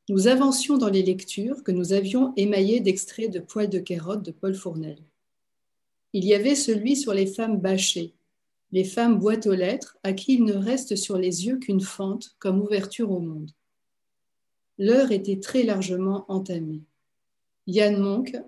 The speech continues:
lisait une nonine. Une femme est montée sur l'estrade et passait derrière nous pour se diriger directement vers Marcel Benabou. Elle lui souffle à l'oreille, suffisamment fort pour que nous entendions tous,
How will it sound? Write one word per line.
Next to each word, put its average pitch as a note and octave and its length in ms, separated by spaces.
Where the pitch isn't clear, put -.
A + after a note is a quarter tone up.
lisait G3 640
une G3 400
nonine. F#3 460
Une G#3+ 140
femme D4+ 260
est B3 60
montée A3+ 420
sur A#3+ 180
l'estrade F#3+ 560
et G3 120
passait A#3+ 340
derrière A3 340
nous C4 160
pour A3 140
se - 100
diriger A3 520
directement A3 600
vers G3+ 140
Marcel G3+ 380
Benabou. F#3+ 420
Elle F#3+ 160
lui A3+ 100
souffle C#4 340
à G#3+ 60
l'oreille, F#3+ 600
suffisamment A3+ 720
fort G#3+ 420
pour F#3+ 220
que - 80
nous F3+ 240
entendions G3 440
tous, F#3+ 520